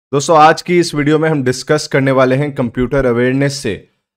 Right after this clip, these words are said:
जुड़े हुए कुछ इंपॉर्टेंट एमसीक्यूज़ को। अब इस सीरीज को कंटिन्यूड रखा जाएगा, जैसे कि बाकी करंट अफेयर्स, स्टैटिक जीके, मैथ्स की सीरीज को हम कंटिन्यू रख रहे हैं, जिससे कि एग्जाम होने से पहले पहले तक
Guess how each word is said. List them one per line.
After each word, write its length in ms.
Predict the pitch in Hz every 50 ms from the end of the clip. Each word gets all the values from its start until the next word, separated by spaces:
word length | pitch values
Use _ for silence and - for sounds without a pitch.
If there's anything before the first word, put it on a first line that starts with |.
| _ _ 110
जुड़े 360 | 101 113 127 127 127 139 147
हुए 200 | 135 143 151 151
कुछ 300 | 147 147 - 143 139 139
इंपॉर्टेंट 540 | 131 113 110 - 120 117 113 - 131 117 110
एमसीक्यूज़ 600 | 110 110 110 - 139 127 135 143 139 135 135 -
को। 320 | - 165 160 156 160 - _ _ _ _ _ _ _ -
अब 220 | 147 165 170 170 -
इस 140 | 165 151 -
सीरीज 420 | - - 143 135 139 156 160 143 -
को 280 | - 165 170 170 170 170 - - _ _ _ _ _ _ _ _
कंटिन्यूड 540 | - 143 143 143 143 160 160 165 170 170 139
रखा 260 | 147 143 - - 156
जाएगा, 320 | 135 143 143 139 135 151 147
जैसे 280 | 127 131 131 - 139
कि 120 | 123 131 135
बाकी 340 | 123 123 117 - - 131 123
करंट 360 | 127 131 120 120 123 120 113
अफेयर्स, 600 | 120 - - 123 117 113 117 117 117 107 - - -
स्टैटिक 460 | - - - 117 107 - 127 120 110
जीके, 440 | 110 113 110 - - 117 113 110 110
मैथ्स 360 | 107 104 110 113 117 117 -
की 120 | - 131 120
सीरीज 300 | - 123 113 117 113 -
को 100 | - 123
हम 120 | 117 117
कंटिन्यू 400 | 110 120 110 107 117 113 113 113
रख 180 | 113 107 - 120
रहे 100 | 135 160
हैं, 160 | 175 - _ _ _ _ _ _ _ -
जिससे 380 | 117 123 139 139 - - 165 156
कि 180 | 160 175 180 170
एग्जाम 500 | 143 139 131 113 123 139 139 147 151 147
होने 280 | 143 139 127 131 135
से 180 | 135 - 147 143
पहले 340 | 147 - 127 127 127 135 131
पहले 280 | 131 127 117 107 104
तक 200 | - - 90 -